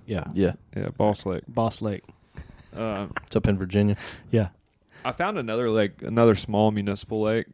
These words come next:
Speaker 3: that's just across the border, like, south of Shelby. I think it's technically in, uh, I think it technically falls into Spartanburg County or something.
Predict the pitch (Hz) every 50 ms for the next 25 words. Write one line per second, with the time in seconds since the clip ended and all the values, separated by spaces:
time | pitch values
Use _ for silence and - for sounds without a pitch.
0 | _ - 95 87 - - - - - - 104 98 95 - 101 - - 107 101 95
1 | 92 - - 98 92 92 - 95 98 98 101 110 110 110 - - _ _ _ _
2 | _ _ _ _ _ _ 101 95 80 - _ _ - - 101 95 95 - - 82
3 | - - 85 87 90 95 98 101 - - _ _ - 95 107 107 90 - - -
4 | - - - 67 - - 95 92 92 90 87 85 87 87 85 - - - - -
5 | - 98 - _ _ _ _ _ _ _ _ _ _ _ _ _ _ _ _ _
6 | _ _ _ _ _ _ _ 120 120 101 - - _ _ - 104 95 - - 92
7 | - 90 87 - - - 87 90 87 90 87 87 - - _ _ - - - -
8 | - - 90 90 - - - 82 85 87 87 87 87 - - 92 92 95 92 92